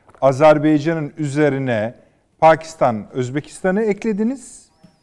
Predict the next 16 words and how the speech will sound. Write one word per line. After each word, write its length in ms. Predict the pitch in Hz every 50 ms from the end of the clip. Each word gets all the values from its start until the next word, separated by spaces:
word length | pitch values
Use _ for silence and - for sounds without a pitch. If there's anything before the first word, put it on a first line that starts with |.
| _ _ 117 113
Doğal 240 | 139 156 185 233 247
olarak 300 | 226 196 160 147 139 165
ortaya 360 | 175 175 175 175 226 233 233
şöyle 300 | - - 226 190 196 226
bir 40 | 214
şey 160 | - 262 233
çıkmış 380 | - - - - 135 123 - -
oldu. 240 | 113 101 95 107 135
Rusya, 220 | 170 160 - 147
Türkiye, 300 | 120 123 107 - 156 151
Azerbaycan, 560 | 147 147 170 170 165 165 160 151 175 175 170 170 - - _ _
Pakistan, 360 | - 156 135 117 - - 127 131
Özbekistan, 680 | 147 156 165 175 160 - - _ - 185 180 185 175 175 - _ _ _ _ _ _ _ _ _ _ _ _ _ _ _ _ _ -
Rusya, 320 | 190 175 - - - 175 160
Çin. 280 | 165 - - 98 78 - _ _ _ _ _ _ _ _ _ _ _ _ _ _ _ _ _ _ _ _ _ _ _ _
Hatta 680 | - 220 254 - - - 190 165 170 208 269 - -